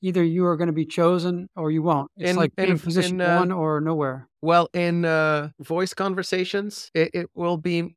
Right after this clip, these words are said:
Speaker 2: all or nothing.
Speaker 1: Yeah.
Speaker 2: When there, when their screen is involved, like your mobile phone or your home assistant with a screen or your computer, there's room for additional ones. A great example for this is, let's say I'm going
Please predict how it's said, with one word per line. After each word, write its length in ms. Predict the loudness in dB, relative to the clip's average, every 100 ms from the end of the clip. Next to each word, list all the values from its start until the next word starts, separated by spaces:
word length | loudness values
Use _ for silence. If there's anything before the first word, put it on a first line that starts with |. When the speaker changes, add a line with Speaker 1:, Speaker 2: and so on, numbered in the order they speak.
| -2
Speaker 2:
all 200 | 0 0
or 120 | -2
nothing. 300 | -4 -4 -4
Speaker 1:
Yeah. 160 | -4 -6
Speaker 2:
When 200 | -8 -6
there, 180 | -6 -6
when 160 | -4 -2
their 120 | -4
screen 340 | -4 -4 -2
is 120 | -2
involved, 560 | -4 -2 2 2 0 -4
like 240 | -8 -6
your 80 | -8
mobile 280 | -8 -8 -12
phone 600 | -4 -2 0 0 -2 -4 -10 _
or 440 | -10 -8 -8 -8
your 140 | -10 -8
home 420 | -4 -2 0 -2 -6
assistant 600 | -10 -8 -8 -6 -8 -8
with 100 | -12
a 40 |
screen 540 | -10 -6 -2 -2 -2 -6 -12
or 140 | -12
your 100 | -12
computer, 640 | -16 -10 -4 0 2 0 -4
there's 400 | -2 2 2 -2
room 240 | -6 -6
for 260 | -8 -6 -4
additional 480 | -2 -4 -4 -4 -4
ones. 320 | -6 -10 -20 _
A 80 | -4
great 280 | 2 4 4
example 520 | 2 2 0 0 -4
for 160 | -4 -2
this 260 | -4 -2
is, 300 | -4 -4 -10 _ -6
let's 220 | -4 -2
say 360 | 0 2 2 -2
I'm 360 | -4 -4 -6
going 640 | -4 -2 -2 -2 -2 -4